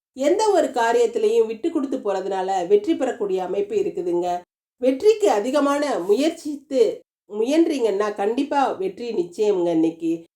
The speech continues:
அவிட்ட நட்சத்திரக்காரங்க லட்சுமி நரசிம்மரை வழிபட்டு காரியங்களை தொடங்குறது சிறப்பா முடியும். பண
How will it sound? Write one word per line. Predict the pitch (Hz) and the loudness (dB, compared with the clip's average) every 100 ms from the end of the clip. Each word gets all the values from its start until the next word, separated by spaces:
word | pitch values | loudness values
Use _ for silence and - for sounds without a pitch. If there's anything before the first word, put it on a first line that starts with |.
| _ - | _ -4
அவிட்ட | 233 403 453 466 | 4 6 6 4
நட்சத்திரக்காரங்க | 254 - 254 247 233 214 185 190 | 0 0 -2 -2 -2 -2 -2 -2
லட்சுமி | 202 202 - 359 | 0 -2 0 2
நரசிம்மரை | 339 262 - 294 277 | 2 2 -2 -2 0
வழிபட்டு | 233 196 190 190 208 | 0 0 -2 -4 0
காரியங்களை | 226 254 247 240 | 2 2 2 0
தொடங்குறது | 226 202 185 175 170 202 180 | -2 -4 -4 -4 -2 -2 -4
சிறப்பா | 170 - 185 202 190 | -6 -8 -6 -6 -4
முடியும். | 180 175 220 403 - _ _ _ - | -2 2 2 2 -2 _ _ _ -2
பண | 294 | 2